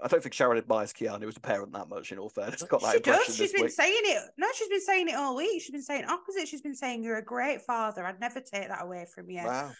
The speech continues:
Speaker 1: Yeah,
Speaker 2: Albie
Speaker 1: and so you
Speaker 2: adores you. You're, you're such a good dad." She's always
Speaker 1: Mm.
Speaker 2: saying it.
Speaker 1: Maybe, yeah, yeah. It's interesting. It's an interesting little relationship to sort of watch develop, but I don't think that they're gonna, they're there for the long run. I feel like having Albie almost forced them to be in this position, 'cause I feel like if Albie
Speaker 2: Mm.
Speaker 1: hadn't come along,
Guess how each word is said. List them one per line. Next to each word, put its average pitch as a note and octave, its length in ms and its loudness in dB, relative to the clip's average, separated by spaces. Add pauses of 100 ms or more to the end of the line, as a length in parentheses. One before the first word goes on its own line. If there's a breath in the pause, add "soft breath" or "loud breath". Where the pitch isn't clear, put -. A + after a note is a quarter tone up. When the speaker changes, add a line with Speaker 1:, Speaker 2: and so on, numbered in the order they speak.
Speaker 1:
Yeah, - 120 -2
Speaker 2:
Albie - 60 2
Speaker 1:
and A#3+ 100 -2
so B3+ 60 0
you A#3 60 4
Speaker 2:
adores A#3+ 440 0
you. A3 80 0
You're, G#3 420 -4
you're G#3+ 160 -8
such - 320 -8
a A3+ 60 -4
good G#3+ 240 -8
dad." F#3 320 -4
She's C4+ 160 -12
always F4 240 2
Speaker 1:
Mm. B3 80 -2
Speaker 2:
saying F#3+ 280 -2
it. E3 200 -12 (280)
Speaker 1:
Maybe, F3+ 360 2
yeah, B2 260 6 (140)
yeah. C3+ 240 0 (220 loud breath)
It's - 100 0
interesting. G3 500 6
It's D#3 80 -4
an G3 60 2
interesting G3+ 340 2
little D3+ 180 6
relationship C3+ 440 4
to - 80 -12
sort C#3 180 2
of A#2 80 -4
watch A#2+ 200 0
develop, A2 440 2 (300 loud breath)
but D3 80 8
I C#3+ 100 6
don't E3 340 6
think C3 300 -2
that F2 60 -2
they're G#2+ 120 0
gonna, G#2+ 200 -2
they're A2 100 2
there G#2+ 220 4
for - 160 -6
the G#2 100 0
long G2 220 -2
run. F#2 180 -10 (180 loud breath)
I E3 60 2
feel C#4 220 6
like A#3 340 4
having F3 280 0
Albie D#3+ 360 4
almost G#2 280 -4
forced C3 360 2
them A2+ 160 -2
to - 120 -12
be C3 180 -2
in A2 80 -4
this F2 120 -10
position, F#2+ 440 -10
'cause A2+ 100 -2
I C3+ 60 4
feel F#3 180 4
like E3+ 140 4
if D#3 80 -2
Albie D#3 180 6
Speaker 2:
Mm. - 60 4
Speaker 1:
hadn't E4 180 2
come G2+ 160 -4
along, F#2 320 -6